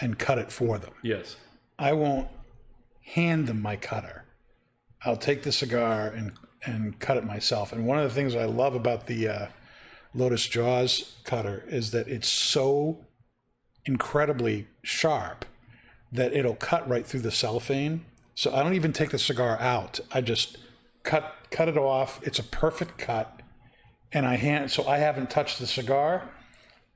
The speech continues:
Speaker 1: with, you know, with my hand at all. It's still in the cellophane, and I give the, the person back their, their cigar.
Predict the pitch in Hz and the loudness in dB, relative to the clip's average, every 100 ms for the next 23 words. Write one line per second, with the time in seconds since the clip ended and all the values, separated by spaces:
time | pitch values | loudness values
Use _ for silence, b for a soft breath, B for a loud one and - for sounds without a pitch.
0 | _ _ _ _ _ _ _ _ _ 170 | _ _ _ _ _ _ _ _ _ -2
1 | 139 131 - - 147 151 131 127 123 123 | 0 0 -6 -6 -4 0 2 4 2 2
2 | - 120 135 135 135 135 120 - 147 135 | 0 0 2 2 2 2 0 0 2 2
3 | 127 - 135 131 - 135 127 127 B B | 2 2 2 2 2 2 2 -2 B B
4 | B B 135 120 117 120 117 120 110 - | B B -4 0 2 2 2 0 -2 -6
5 | - 107 120 110 113 107 110 110 - 107 | -8 -2 -2 -2 -4 -4 -4 -4 -6 -6
6 | 101 98 - - _ - 107 101 - 104 | -6 -10 -18 -20 _ -8 -6 -4 -6 -6
7 | 104 92 - | -8 -10 -12